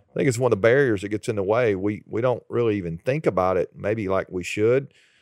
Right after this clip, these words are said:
Maybe we think about money in, in ways that we shouldn't, i-, if you wanna, you know, consider it that way today.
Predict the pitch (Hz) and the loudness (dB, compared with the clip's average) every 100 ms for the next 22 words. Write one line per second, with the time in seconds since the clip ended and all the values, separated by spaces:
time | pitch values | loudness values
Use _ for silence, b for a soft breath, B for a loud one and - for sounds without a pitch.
0 | b b 190 240 202 170 147 123 135 135 | b b 6 8 6 6 6 4 2 0
1 | 127 117 123 120 - 113 110 120 101 98 | -2 -4 -6 -8 -8 -4 2 2 0 -4
2 | 85 - 147 - 80 78 - 98 92 95 | -6 2 2 2 -4 -8 -6 -8 -8 -10
3 | 92 101 82 76 _ _ - 101 76 - | -6 -6 -6 -10 _ _ -16 -12 -10 -8
4 | 90 - 98 85 107 64 - 85 82 90 | -6 0 0 2 2 0 0 -2 -2 -2
5 | 85 | -4